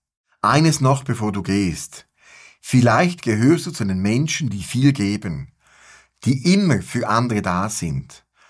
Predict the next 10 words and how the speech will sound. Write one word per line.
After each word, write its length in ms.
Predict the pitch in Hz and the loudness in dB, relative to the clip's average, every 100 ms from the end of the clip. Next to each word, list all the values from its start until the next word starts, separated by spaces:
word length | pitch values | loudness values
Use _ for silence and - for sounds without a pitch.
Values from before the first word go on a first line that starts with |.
| _ _ _ | _ _ _
Dann 220 | - 117 | 0 4
wirst 280 | 117 156 156 | 6 4 2
du 40 | 117 | -2
beim 240 | 101 92 | -2 0
Aufschreiben 760 | 107 131 175 - 170 151 147 139 | 2 2 2 -2 0 0 0 -4
etwas 380 | 127 127 104 - | -4 -4 -4 -2
entdecken. 680 | 90 87 87 85 76 69 67 _ _ _ _ _ _ _ _ _ _ _ _ | -4 -2 -4 -4 -8 -8 -12 _ _ _ _ _ _ _ _ _ _ _ _
Du 100 | 101 | 0
kannst 420 | 98 101 98 - | 2 0 0 -2
geben, 560 | 107 120 160 165 175 | 2 4 4 0 -6